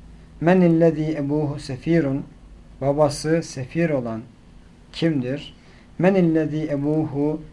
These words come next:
şurtiyyun mütekaidun.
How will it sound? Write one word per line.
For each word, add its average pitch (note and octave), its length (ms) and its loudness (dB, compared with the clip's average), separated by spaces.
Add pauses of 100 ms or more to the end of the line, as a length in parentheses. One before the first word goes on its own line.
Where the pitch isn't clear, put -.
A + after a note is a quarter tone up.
şurtiyyun D3 960 -4 (440)
mütekaidun. C3+ 1500 -4